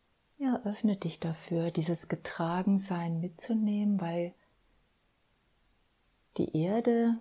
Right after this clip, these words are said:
die Unterlage bleibt immer da, die trägt weiter. Auch wenn du dich jetzt dann vielleicht langsam ein bisschen dehnst, räkelst, ja auch gerne stöhnst, seufzt,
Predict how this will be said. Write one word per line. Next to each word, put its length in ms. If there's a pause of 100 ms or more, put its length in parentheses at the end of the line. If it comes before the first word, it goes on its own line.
die 100
Unterlage 760
bleibt 420
immer 280
da, 300
die 200
trägt 480
weiter. 500 (3250)
Auch 220
wenn 140
du 80
dich 180
jetzt 240
dann 140
vielleicht 420
langsam 520
ein 40
bisschen 460
dehnst, 680
räkelst, 1300 (520)
ja 240
auch 220
gerne 420
stöhnst, 880
seufzt, 800